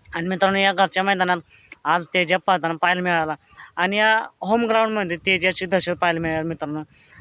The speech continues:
म्हणजेच काय तर तेजाच्या गटामध्ये कोणीसुद्धा गाडी झोपली नाही. तेजाचा गट कोणता होता आणि पायरा कोण? तर मित्रांनो, तेजाची गाडी आपल्याला गट क्रमांक चारमध्ये पाहताना पाहायला मिळाली. आणि,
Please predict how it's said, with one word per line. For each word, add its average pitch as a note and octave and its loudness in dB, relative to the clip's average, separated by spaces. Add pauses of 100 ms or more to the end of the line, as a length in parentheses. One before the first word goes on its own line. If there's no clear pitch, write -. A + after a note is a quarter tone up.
(140)
म्हणजेच E3+ -4
काय F3 0
तर F3 0 (460)
तेजाच्या G3+ 0
गटामध्ये G#3+ -2
कोणीसुद्धा G#3+ 2
गाडी F#3+ 2
झोपली D#3+ -6
नाही. C#3+ -4 (440)
तेजाचा F3 -4
गट F#3+ 0
कोणता F#3+ -2
होता F#3 2
आणि G3 2 (100)
पायरा F#3 4
कोण? D#3 -6 (360)
तर F#3 -4
मित्रांनो, G#3 -2
तेजाची F#3+ -2
गाडी F#3+ 2
आपल्याला E3+ 0
गट G3 -2
क्रमांक F#3+ -4
चारमध्ये F3+ 0
पाहताना E3+ 0
पाहायला E3 0
मिळाली. D#3+ -4 (680)
आणि, F#3 0